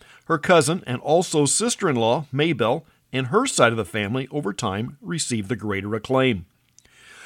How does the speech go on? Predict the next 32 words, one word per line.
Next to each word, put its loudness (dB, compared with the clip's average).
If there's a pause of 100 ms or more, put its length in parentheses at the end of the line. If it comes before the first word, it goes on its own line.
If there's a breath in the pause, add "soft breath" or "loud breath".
(180 loud breath)
Novelist 4
Ernest 0
Hemingway 4
is 2
born 2
in 0
eighteen 0
ninety-nine. 2 (500 loud breath)
I -8
recall 4
reading 2
Old 4
Man 4
and 2
the 0
Sea 0
at -2
some 2
point -2
in -4
school. 0 (560 soft breath)
Actor, 2
if 0
not 2
comedian, 0
Don 4
Knotts 2
was 2
born 4
in 0
nineteen -2
twenty-four. 0